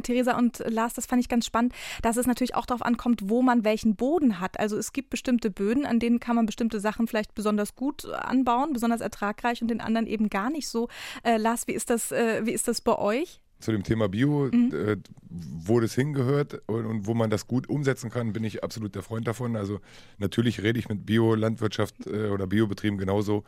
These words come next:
Speaker 1: Ja.
Speaker 2: wie mit jedem anderen Menschen, den ich kenne, auch. Aber,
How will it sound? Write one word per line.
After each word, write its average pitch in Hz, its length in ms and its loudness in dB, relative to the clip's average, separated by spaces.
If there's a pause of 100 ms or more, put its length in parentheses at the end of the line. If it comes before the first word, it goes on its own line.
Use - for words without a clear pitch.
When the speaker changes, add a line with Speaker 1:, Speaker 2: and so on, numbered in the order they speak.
Speaker 1:
Ja. 208 260 0
Speaker 2:
wie 101 60 0
mit 98 140 0
jedem 107 180 2
anderen 107 360 -2
Menschen, 101 380 -2
den 101 120 -4
ich 92 80 -4
kenne, 92 220 -2
auch. 107 220 0 (760)
Aber, 110 340 2